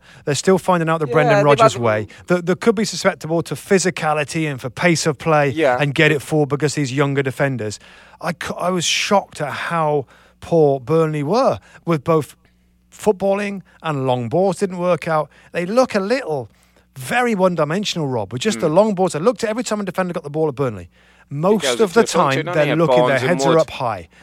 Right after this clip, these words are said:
Speaker 1: Their
Speaker 2: Yeah.
Speaker 1: heads are up high, and they're looking for that longer direct ball to sort of like, "Well, this is the Burnley way, and this is what we've done mostly,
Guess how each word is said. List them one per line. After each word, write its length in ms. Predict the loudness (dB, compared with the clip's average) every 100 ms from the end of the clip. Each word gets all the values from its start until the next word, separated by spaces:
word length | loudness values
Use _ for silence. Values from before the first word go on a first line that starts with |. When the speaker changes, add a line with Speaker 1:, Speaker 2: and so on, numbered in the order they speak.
| -14
Speaker 1:
Their 80 | -6
Speaker 2:
Yeah. 80 | -2
Speaker 1:
heads 180 | -4 -2
are 80 | -4
up 140 | -4
high, 340 | -6 -4 -4 -8 -16 -10
and 80 | -6
they're 80 |
looking 220 | -6 -6 -8
for 80 |
that 160 | -8 -6
longer 360 | 0 0 0 -2
direct 360 | 0 -2 -2
ball 280 | -6 -4 -4
to 100 | -6
sort 160 | -8 -8
of 80 | -6
like, 100 | -6
"Well, 100 | -4
this 180 | -4 -2
is 100 | -4
the 80 |
Burnley 380 | -2 0 2 0
way, 260 | -2 -2 -4
and 140 | -4
this 140 | -6 -6
is 80 | -6
what 100 | -6
we've 140 | -4
done 240 | -2 -2
mostly, 400 | -2 -2 -4 -8